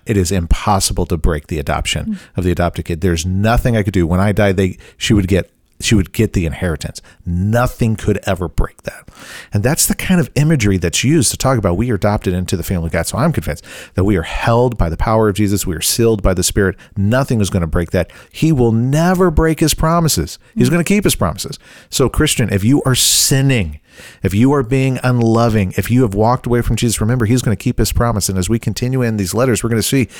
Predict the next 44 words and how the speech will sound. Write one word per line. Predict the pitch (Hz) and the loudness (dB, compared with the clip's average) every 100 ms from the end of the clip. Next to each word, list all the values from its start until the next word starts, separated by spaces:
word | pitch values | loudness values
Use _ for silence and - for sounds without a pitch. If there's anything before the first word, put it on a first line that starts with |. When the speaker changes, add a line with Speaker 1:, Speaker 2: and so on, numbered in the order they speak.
| - - | -20 -8
Speaker 1:
he | - | -2
promises | 107 117 123 113 95 - | 0 2 2 0 -2 -2
that | 95 | -2
he | 107 98 | -2 -4
disciplines | 85 92 92 - - 107 95 90 | -4 -6 -4 -4 -4 -4 -4 -6
those | 82 85 - | -4 -4 -6
who | 76 | -8
he | - | -10
loves. | - - 87 - - - | -14 -12 -12 -8 -8 -2
Speaker 2:
Mm. | 214 202 190 196 196 - - - - | 0 0 -2 -4 -8 -10 -20 -20 -8
Speaker 1:
And | 90 | -4
so | 196 110 98 | 0 2 2
Speaker 2:
Mm-hmm. | 87 | 0
Speaker 1:
he | - 113 | 0 0
will | 120 120 | 0 0
crank | - 104 110 - | 0 0 -2 -4
up | 107 - | -4 -2
the | 98 | -4
heat | - - 98 78 - - _ - - - | -4 -8 -8 -8 -14 -20 _ -20 -16 -8
of | 85 | -4
discipline | 85 101 127 - 110 - - | 0 2 0 0 -2 -4 -4
in | 101 | -2
your | 101 107 | 0 0
life | 110 117 | -2 -4
because | 123 - 123 | -6 -4 -2
he | 139 | -2
loves | 127 131 151 | -2 -2 -2
you, | 131 | -4
'cause | 110 104 | -4 -4
he | |
wants | 120 123 - | -4 -4 -2
to | 110 | 0
woo | 120 | 0
you | 127 127 127 | 0 -2 -4
to | - 127 | -4 -2
repentance. | 131 - 151 - - - - - - - - | 0 0 0 -6 -12 -20 -20 -20 -20 -16 -2
And | 113 117 107 - - - _ | 0 0 -2 -8 -20 -20 _
maybe | 110 101 123 208 98 127 214 | -2 0 2 2 2 0 0
it's | 123 - | -2 0
not | 131 147 | 0 2
always | 165 214 | 2 2
gonna | 175 110 | 2 0
look | 95 95 - | 0 -2 -4
like | 87 76 - | -8 -8 -10